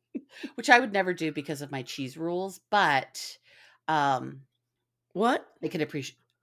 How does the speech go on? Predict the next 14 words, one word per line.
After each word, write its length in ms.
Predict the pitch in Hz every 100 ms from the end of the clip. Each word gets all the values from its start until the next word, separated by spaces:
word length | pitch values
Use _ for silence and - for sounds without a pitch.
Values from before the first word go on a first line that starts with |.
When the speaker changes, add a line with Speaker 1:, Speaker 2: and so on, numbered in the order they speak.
| _ _ _ _ _ _
Speaker 1:
What's 200 | - 226
Speaker 2:
have 120 | 214 240
Speaker 1:
the 40 |
Speaker 2:
I 20 |
never, 140 | 277 269
Speaker 1:
cheese 80 | 190
rule? 260 | 175 101 - _ _
Speaker 2:
have 100 | 226
I 80 | 220
never 160 | 226 262
explained 380 | 269 - 240 220
the 20 |
cheese 320 | - 202 185
rules? 440 | 240 247 269 -